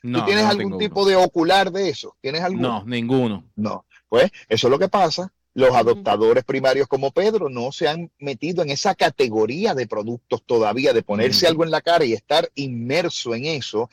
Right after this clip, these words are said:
Speaker 2: pero a la misma vez desconectado de, de todo lo demás, ¿tú sabes?
Speaker 3: Y lleva
Speaker 1: Correcto.
Speaker 3: tiempo, llevan dos, varios años, ¿no?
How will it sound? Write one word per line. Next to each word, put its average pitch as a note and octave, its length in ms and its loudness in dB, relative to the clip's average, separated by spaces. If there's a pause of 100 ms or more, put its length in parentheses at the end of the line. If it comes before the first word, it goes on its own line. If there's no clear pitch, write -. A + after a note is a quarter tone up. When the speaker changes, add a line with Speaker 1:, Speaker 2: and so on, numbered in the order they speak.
(200)
Speaker 2:
pero C#3 160 4
a B2 40 4
la A#2+ 120 2
misma B2 240 0
vez E3 160 2
desconectado B2 840 0
de, G2 180 -6
de G2 140 -10
todo A2 280 2
lo G#2+ 100 0
demás, - 260 -6
¿tú - 120 -20
sabes? - 180 -4
Speaker 3:
Y B3 60 -2
lleva A#3+ 300 2
Speaker 1:
Correcto. F4 120 -4
Speaker 3:
tiempo, C#4 540 -2
llevan A#3+ 320 -4
dos, D4 340 -4
varios G3+ 400 -8
años, C#4+ 320 -4
¿no? A#3 300 -8